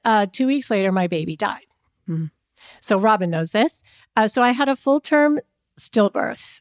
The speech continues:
Speaker 1: uh, a son. He was born the day before my birthday. And I just stopped doing everything. And I didn't just stop doing everything. I stopped doing everything for twelve years. So talk about sidetrack.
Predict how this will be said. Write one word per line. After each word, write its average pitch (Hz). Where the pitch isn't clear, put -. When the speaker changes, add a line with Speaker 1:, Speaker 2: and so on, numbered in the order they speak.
Speaker 1:
uh, 185
a 202
son. 196
He 220
was 196
born 214
the 190
day 190
before 233
my 226
birthday. 165
And 196
I 208
just 190
stopped -
doing 180
everything. -
And 214
I 302
didn't 440
just 320
stop 254
doing 226
everything. 220
I 285
stopped 370
doing 247
everything 277
for -
twelve 175
years. 202
So 214
talk 226
about 202
sidetrack. 185